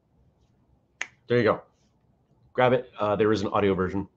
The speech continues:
as well on Audible, if anybody's interested. I would love to get some more copies of that sold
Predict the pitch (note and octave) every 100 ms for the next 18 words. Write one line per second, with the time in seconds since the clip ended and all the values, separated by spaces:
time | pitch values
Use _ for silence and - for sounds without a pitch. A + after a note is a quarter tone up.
0 | - F#2 F2 E2 D#2+ D#2 C#3+ D3 C3 B2
1 | - G2 F#2 F2 - F#2 F2+ - F#2 -
2 | _ _ _ _ _ _ _ - A#2+ A2
3 | G2+ F#2+ F2+ F2 - E2+ D#2 E2 D#2+ D#2+
4 | D#2+ D#2 - F2 E2 D#2